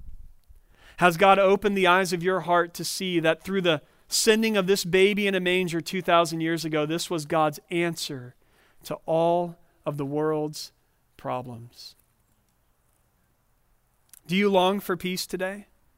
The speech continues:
Are you done searching for it in every place other than at its source, the very Prince of Peace? Oh, friend, today you can experience his peace, and you can receive the greatest Christmas present you will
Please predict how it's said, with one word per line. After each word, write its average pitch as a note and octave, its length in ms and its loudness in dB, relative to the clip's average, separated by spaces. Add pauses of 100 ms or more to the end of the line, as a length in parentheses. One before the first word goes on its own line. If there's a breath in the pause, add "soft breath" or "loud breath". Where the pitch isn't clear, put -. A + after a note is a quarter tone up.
(1040)
Are E3+ 100 6
you G3+ 120 2
done G#3 220 4
searching G#3 480 0
for G3+ 300 0
it G3+ 60 0
in F3 100 0
every F3+ 220 2
place F#3 420 0
other F#3 260 2
than F3+ 180 -4
at E3+ 140 0
its F3 180 -6
source, - 640 -4 (480)
the D#3 120 0
very E3+ 240 4
Prince F#3+ 460 -4
of F3+ 200 -6
Peace? - 520 -10 (1120)
Oh, D#3 60 -6
friend, E3+ 340 0
today F3 280 0
you E3+ 240 -2
can F#3+ 140 -4
experience F3 600 0
his E3+ 160 -4
peace, D3 640 -8 (600)
and E3 160 0
you G3 100 0
can A3 140 -2
receive G#3+ 400 -2
the F3+ 80 -2
greatest F3 420 -2
Christmas - 460 -8
present C#3+ 400 -6
you E3 160 -4
will D#3 180 0